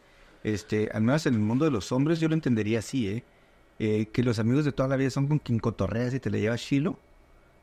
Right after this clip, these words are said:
pero los mejores amigos es alguien a quien le puedes contar tus problemas.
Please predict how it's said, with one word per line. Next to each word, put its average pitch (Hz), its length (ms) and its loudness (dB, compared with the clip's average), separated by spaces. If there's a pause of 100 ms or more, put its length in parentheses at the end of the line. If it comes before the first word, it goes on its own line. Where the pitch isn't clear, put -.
(280)
pero 127 320 4
los 117 180 2
mejores 120 400 2
amigos 135 320 2
es 131 140 -4
alguien 131 240 4
a 127 60 0
quien 107 180 -2
le 101 60 0
puedes 113 300 -2
contar 98 360 0
tus - 180 -4
problemas. 92 640 -4